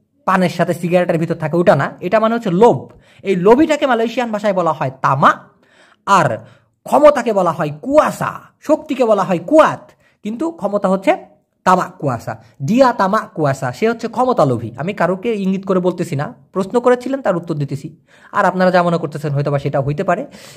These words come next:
যাই হোক কোনো ব্যাপার নয়। স্বাধীনতা, স্বাধীনতাকে মালয়েশিয়ান ভাষায় বলা হয় kemerdekaan। আমি আবার বলতেছি, স্বাধীনতাকে মালয়েশিয়ান ভাষায় বলা হয়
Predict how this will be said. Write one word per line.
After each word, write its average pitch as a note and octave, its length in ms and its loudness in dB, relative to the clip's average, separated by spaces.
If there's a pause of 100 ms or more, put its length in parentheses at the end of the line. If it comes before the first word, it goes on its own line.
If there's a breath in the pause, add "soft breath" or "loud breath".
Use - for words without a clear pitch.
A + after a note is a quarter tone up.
(100)
যাই C#4 200 2
হোক D#4 180 -2 (420 soft breath)
কোনো A3+ 140 -6
ব্যাপার A3+ 260 0
নয়। A3 280 -2 (840 loud breath)
স্বাধীনতা, C4 560 2 (340)
স্বাধীনতাকে D#4 760 2
মালয়েশিয়ান C4 600 2
ভাষায় A3 280 -2
বলা G3+ 200 2
হয় F#3+ 220 0 (120)
kemerdekaan। D#3+ 960 0 (640)
আমি D#3 180 -2
আবার E3+ 200 2
বলতেছি, F3+ 560 -4 (300 loud breath)
স্বাধীনতাকে A#3+ 800 2
মালয়েশিয়ান G#3 640 2
ভাষায় F3+ 300 0
বলা D#3 240 2
হয় C#3 280 -2